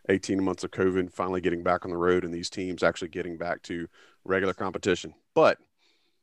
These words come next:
I appreciate you guys dropping the knowledge that you always do, bringing in the info and the analysis and all of that goodness that we've come to expect from you. So thank you guys for being who you are,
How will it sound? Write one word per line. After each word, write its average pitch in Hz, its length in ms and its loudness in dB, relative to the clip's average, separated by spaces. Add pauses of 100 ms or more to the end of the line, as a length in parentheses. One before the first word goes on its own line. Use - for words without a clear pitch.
(200)
I 101 120 6
appreciate 101 420 -4
you 92 60 -6
guys 90 500 -2
dropping 90 360 -2
the 87 60 -6
knowledge 85 600 -6
that 87 200 -2
you 82 220 -12
always 95 460 4
do, 87 360 -2 (440)
bringing 98 260 4
in 95 220 4
the 90 60 -4
info 90 600 0 (140)
and 92 100 -10
the 87 40 -4
analysis 85 680 -4 (460)
and 98 80 2
all 107 140 8
of 85 80 2
that 90 160 2 (220)
goodness 98 480 2 (260)
that 85 120 -6
we've 90 180 -6
come 85 160 -8
to 90 80 -6
expect - 340 -6
from 78 140 -8
you. 73 60 -10
So - 140 -12
thank 127 220 -2
you 104 80 -4
guys 90 240 2
for 92 120 -8
being 85 220 -6
who 117 120 -4
you 90 220 0
are, 78 200 -2